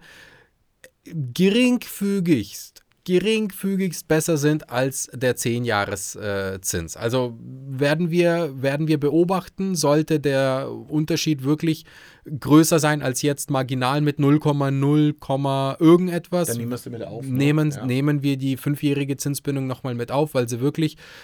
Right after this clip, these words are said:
Speaker 1: äh, sehr interessant sein kann für viele, äh, aktuellen Käufer, die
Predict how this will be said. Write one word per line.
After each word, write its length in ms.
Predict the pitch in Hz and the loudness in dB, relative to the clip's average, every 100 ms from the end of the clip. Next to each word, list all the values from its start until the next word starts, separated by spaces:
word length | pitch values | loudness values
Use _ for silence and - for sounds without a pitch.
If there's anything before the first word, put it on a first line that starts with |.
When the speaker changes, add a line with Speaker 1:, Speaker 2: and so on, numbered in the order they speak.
| - | -18
Speaker 1:
äh, 200 | - 135 143 175 170 165 147 | -6 -4 -4 -10 -14 -12 -8
sehr 360 | 117 143 143 | -2 0 2
interessant 720 | 147 147 135 - 131 127 123 - | 2 0 -2 0 0 -2 -6 -8
sein 400 | 107 113 107 107 | -4 -2 -2 -4
kann 340 | - 135 208 | -2 -2 -2
für 160 | 208 170 | -4 -10
viele, 480 | - 180 175 170 165 _ _ | -6 -2 0 -2 -4 _ _
äh, 240 | - 147 156 | -8 -6 -6
aktuellen 680 | - 143 - 160 151 156 151 | -8 -10 -6 -2 0 -2 0
Käufer, 380 | 156 156 160 | 2 2 0
die 420 | 139 143 156 160 | -2 0 0 0